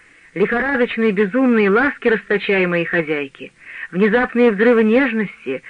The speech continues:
которые, казалось, предшествовали признанию — всегда кончались спасительными молчаливыми слезами.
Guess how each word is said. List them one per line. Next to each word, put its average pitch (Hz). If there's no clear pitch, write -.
которые, 190
казалось, 196
предшествовали 185
признанию — 165
всегда 202
кончались 240
спасительными 233
молчаливыми 160
слезами. 135